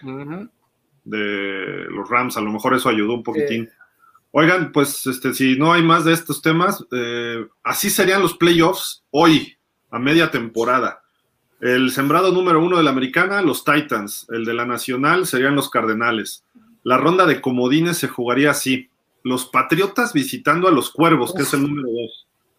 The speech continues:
Speaker 2: Eh, luego, ¿quién es? Pittsburgh visitando a los Chargers.
Speaker 1: Así
Speaker 2: Luego
Speaker 1: es.
Speaker 2: los Raiders visitando a los Bills. Y estarían afuerita de playoff Kansas City y Cleveland. Luego en la nacional estaría el primer comodín, Atlanta.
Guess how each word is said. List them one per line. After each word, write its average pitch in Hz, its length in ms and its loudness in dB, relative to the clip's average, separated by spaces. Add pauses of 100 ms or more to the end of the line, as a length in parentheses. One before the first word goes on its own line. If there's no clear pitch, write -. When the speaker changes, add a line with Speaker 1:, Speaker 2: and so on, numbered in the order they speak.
(340)
Speaker 2:
Eh, 123 240 2
luego, 175 420 4
¿quién 180 220 0
es? 240 80 -4
Pittsburgh 180 480 2
visitando 160 520 0
a 185 40 2
los 127 180 -2
Chargers. 127 720 -2 (260)
Speaker 1:
Así 123 180 -6
Speaker 2:
Luego 151 200 2
Speaker 1:
es. 165 120 -6
Speaker 2:
los 127 100 -12 (160)
Raiders 214 580 -10
visitando 170 800 0
a 127 60 0
los 120 240 0
Bills. 131 540 0 (100)
Y 131 100 -2
estarían 147 400 2
afuerita 165 680 0
de 131 120 0
playoff 151 540 0
Kansas 156 400 0
City 165 400 -2
y - 60 -8
Cleveland. 107 460 -2 (960)
Luego 143 260 0
en 160 80 4
la 135 80 4
nacional 135 680 0
estaría 131 520 2
el 139 100 2
primer 139 300 0
comodín, 160 440 2
Atlanta. 175 840 -2